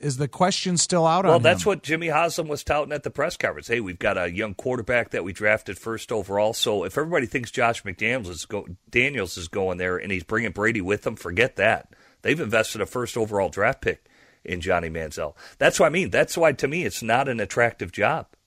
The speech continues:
Speaker 2: other than the talent that's on the roster, 'cause the owner doesn't have the patience to let it grow. So, again, you're back to, you're back to the analytics start of it, or part of it, and this guy's in charge of your head coaching search,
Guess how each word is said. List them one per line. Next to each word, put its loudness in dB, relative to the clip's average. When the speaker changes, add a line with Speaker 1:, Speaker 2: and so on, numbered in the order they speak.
Speaker 2:
other 6
than -4
the -4
talent 0
that's -2
on 0
the -6
roster, -2
'cause 0
the 4
owner 0
doesn't 2
have 2
the -2
patience -4
to -2
let 2
it -6
grow. 0
So, 2
again, 2
you're 0
back 2
to, -2
you're 0
back 4
to 0
the 4
analytics 2
start 2
of 0
it, -2
or 0
part 2
of 0
it, -4
and -2
this -2
guy's 2
in -6
charge 0
of -4
your -2
head -2
coaching -2
search, -6